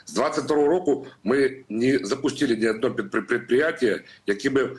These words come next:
повноцінно працювало в три-чотири зміни, як це у росіян робиться, для виготовлення сил і засобів, для того, щоб у нас було преимущество в силах і засобах перед нашим противником.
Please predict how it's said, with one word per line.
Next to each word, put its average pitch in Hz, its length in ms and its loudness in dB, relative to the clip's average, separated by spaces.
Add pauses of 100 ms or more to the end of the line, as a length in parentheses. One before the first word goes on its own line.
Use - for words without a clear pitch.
(140)
повноцінно 120 600 0
працювало 110 500 0
в - 100 -8
три-чотири 117 460 -2
зміни, 151 340 2
як 110 220 0
це 107 220 0 (280)
у 98 100 -2
росіян 101 400 -2
робиться, 90 500 -2 (300)
для 123 140 -2
виготовлення 127 760 0
сил 123 260 0
і 117 40 4
засобів, 110 520 -2 (680)
для 110 100 0
того, 143 180 0
щоб 110 160 -4
у 110 40 -2
нас 123 180 0
було 110 240 0
преимущество 120 760 0
в - 60 -2
силах 107 340 0
і - 20 -10
засобах - 800 -4
перед 101 220 -4
нашим 104 280 -2
противником. 95 560 -4